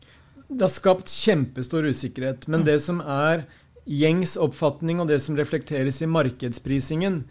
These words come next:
Speaker 1: det er jo at, eh, nå trenger ikke sentralbanken å heve rentene så mye.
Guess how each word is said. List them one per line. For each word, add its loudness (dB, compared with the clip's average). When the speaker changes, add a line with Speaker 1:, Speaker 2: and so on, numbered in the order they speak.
Speaker 1:
det 0
er 4
jo 4
at, -8
eh, 4
nå 2
trenger 0
ikke -4
sentralbanken -4
å -4
heve -2
rentene -4
så -2
mye. 0